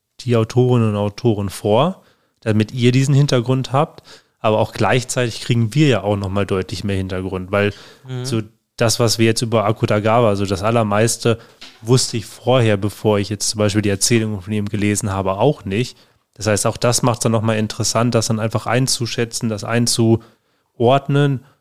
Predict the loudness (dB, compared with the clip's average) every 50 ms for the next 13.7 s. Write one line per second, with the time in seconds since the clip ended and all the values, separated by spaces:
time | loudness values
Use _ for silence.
0 | _ _ _ _ _ _ -2 0 0 0 0 -2 -4 -6 -6 -2 -2 0 0 0
1 | -2 -4 -6 -8 _ _ _ 0 2 2 2 2 2 0 2 2 2 2 2 0
2 | -2 -2 -2 -2 -4 -6 -6 -8 -10 -16 _ -4 2 4 4 4 4 2 0 0
3 | 0 0 2 2 4 2 2 0 -2 -2 -2 0 0 2 2 0 -2 -4 -6 -12
4 | _ _ _ _ _ _ _ _ -4 -2 0 2 2 2 2 2 0 0 0 0
5 | 0 0 0 0 -2 0 0 0 -2 -2 -2 -2 -4 -6 -6 -8 -6 -2 0 0
6 | 2 2 0 0 0 0 0 2 2 0 0 -2 -4 -6 -4 -2 0 0 2 2
7 | 0 0 -2 -6 _ _ _ _ -2 2 2 2 2 2 0 0 -2 -2 -4 -6
8 | -6 -4 -2 -2 -2 -2 -4 -8 -12 -14 -12 -12 -12 -12 -12 -14 -18 _ _ _
9 | _ _ _ _ _ _ 0 0 0 0 -2 -2 -2 -4 -4 -4 -6 -6 -4 -4
10 | -2 0 0 0 0 -2 -2 -4 -4 -2 -2 -2 -2 -4 -4 -4 -6 -6 -6 -6
11 | -4 -4 -4 -2 -2 -2 -2 0 0 -2 -4 -4 -6 -6 -8 -8 -6 -4 0 0
12 | 0 0 -2 -4 -6 -6 -2 0 2 2 2 2 0 -2 -4 0 2 2 4 4
13 | 2 0 -4 -12 -20 -20 _ _ _ _ _ _ -4 0